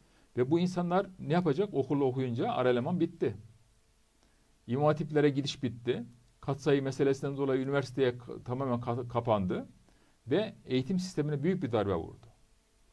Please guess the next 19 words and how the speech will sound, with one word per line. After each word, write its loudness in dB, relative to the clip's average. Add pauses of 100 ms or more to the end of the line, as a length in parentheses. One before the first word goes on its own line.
(380)
Ve 0
bugün 4
daha 6
hala 6
sıkıntısını -8
çekiyoruz. -6
Ara 0
eleman -2
sıkıntısı -10
çekiyoruz. -10 (360)
Artık -2
çünkü 0 (360)
bir 0
lise 4
mezunu -2
ve 4
ünü-, -4
üniversite 0
mezunu -2